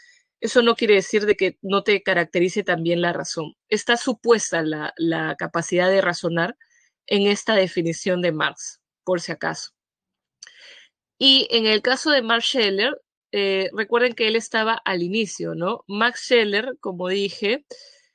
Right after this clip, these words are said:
es un filósofo que cree, nos define a nosotros sobre todo como seres espirituales. Él nos va a definir sobre todo como personas. Y como personas que somos, tenemos tres características.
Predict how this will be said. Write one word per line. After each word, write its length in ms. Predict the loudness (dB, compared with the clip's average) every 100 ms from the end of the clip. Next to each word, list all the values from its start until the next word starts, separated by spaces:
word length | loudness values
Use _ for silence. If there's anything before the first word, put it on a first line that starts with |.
| _ _ _ _ 2
es 380 | 6 6 4 -2
un 140 | -4
filósofo 800 | -2 0 0 0 -4 -6 -6 -4
que 180 | -8 -4
cree, 560 | -2 2 2 0 -2 _ _ -10
nos 240 | -6 -4
define 340 | -4 -4 -2 0
a 60 |
nosotros 480 | 0 -4 -6 -4 -6
sobre 280 | -4 -4 -4
todo 320 | 0 0 0
como 320 | -4 -4 -6 -6
seres 460 | 2 4 4 2
espirituales. 1000 | -6 -2 0 0 0 -4 -4 -8 -14 -20 _ -4
Él 160 | -2
nos 160 | -2 0
va 320 | 2 2 0
a 140 | 0 0
definir 560 | 0 -2 0 0 -2
sobre 320 | -6 -6 -6 -4
todo 320 | 0 0 0
como 420 | -4 -2 -4 -8 _ _ -2
personas. 1000 | 2 2 0 -2 0 0 -2 -12 -18 -20 _ -20 -20 -20 _
Y 120 | -2
como 240 | 2 2 2
personas 460 | 0 2 0 0
que 140 | -2 -4
somos, 540 | 2 0 2 -4 -4
tenemos 380 | -6 -6 -6 0
tres 240 | 2 2
características. 1000 | 2 0 0 -4 -4 -6 -10 -12 -12 -14